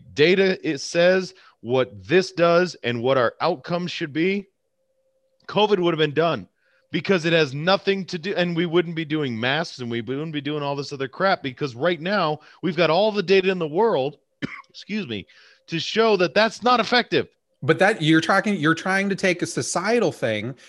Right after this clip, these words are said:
Speaker 2: versus what's happening at the organizational side, right? So when you have organizations doing racial training, that's different than what's happening at the larger societal cultural,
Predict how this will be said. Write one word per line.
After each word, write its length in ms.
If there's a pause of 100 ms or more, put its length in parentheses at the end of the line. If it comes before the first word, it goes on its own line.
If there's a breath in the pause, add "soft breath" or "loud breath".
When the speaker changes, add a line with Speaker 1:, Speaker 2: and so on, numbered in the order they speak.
(240 loud breath)
Speaker 2:
versus 440
what's 220
happening 400
at 80
the 80
organizational 720
side, 460 (560 soft breath)
right? 320
So 160
when 180
you 120
have 240
organizations 720
doing 240
racial 320
training, 440
that's 180
different 580
than 160
what's 140
happening 440
at 100
the 80
larger 460
societal 580
cultural, 420